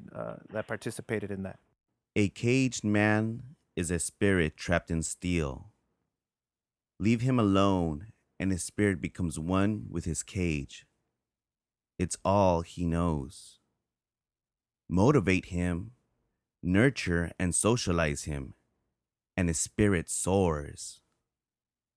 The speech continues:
Speaker 2: It's only then that the man realizes the difference between him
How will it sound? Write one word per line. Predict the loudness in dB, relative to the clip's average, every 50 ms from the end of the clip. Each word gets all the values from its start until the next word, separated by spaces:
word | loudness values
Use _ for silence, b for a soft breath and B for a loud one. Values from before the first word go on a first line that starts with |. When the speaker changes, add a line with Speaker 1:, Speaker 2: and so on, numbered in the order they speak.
| _ _ _ _ _ _ _ _ _ _ _ _ -4
Speaker 2:
It's | -4 -2 0 2
only | 2 4 4 4 4 4 4 2
then | 2 2 2 4 4 4 4 2 0 -4 -6 -10 -14 -18 _ _ _ _ _ _ _ _ _ _ _ _ _ _ -4
that | -4 -2 0
the | 0 2
man | 2 4 4 4 4 2 2
realizes | 2 2 2 4 4 4 4 2 2 2 0 -2 -4 -6 -6
the | -6 -6 -6
difference | -4 -2 -2 -2 -2 -2 -4 -4 -4 -6
between | -8 -10 -8 -6 -6 -6 -6
him | -6 -4 -4 -2 0 0 -2 -2 -6